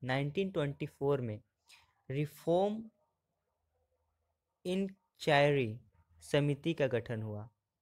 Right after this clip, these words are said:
रिफॉर्म इंक्वायरी कमेटी का गठन हुआ, जिसका उद्देश्य था, क्या उद्देश्य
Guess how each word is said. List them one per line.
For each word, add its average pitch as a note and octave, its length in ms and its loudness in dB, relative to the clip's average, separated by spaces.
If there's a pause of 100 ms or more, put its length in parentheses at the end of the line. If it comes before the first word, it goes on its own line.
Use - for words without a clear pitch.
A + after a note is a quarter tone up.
(240)
रिफॉर्म D3 480 -4 (1500)
इंक्वायरी C3+ 840 -2
कमेटी A#2 500 -4
का A2+ 80 -6
गठन A#2+ 240 -8
हुआ, C3+ 160 -6
जिसका D3+ 420 -2
उद्देश्य C#3 580 0
था, D3 200 -4
क्या D#3+ 260 -2
उद्देश्य D#3 300 -4